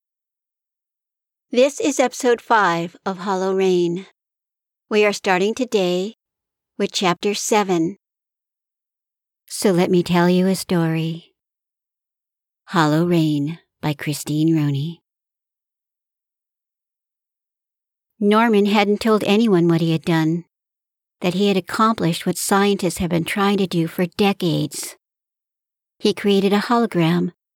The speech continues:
that could cloak another object. He could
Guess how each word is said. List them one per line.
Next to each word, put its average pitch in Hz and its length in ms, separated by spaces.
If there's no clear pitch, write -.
that 185 160
could - 220
cloak 196 420
another 185 480
object. 175 720
He 247 140
could - 240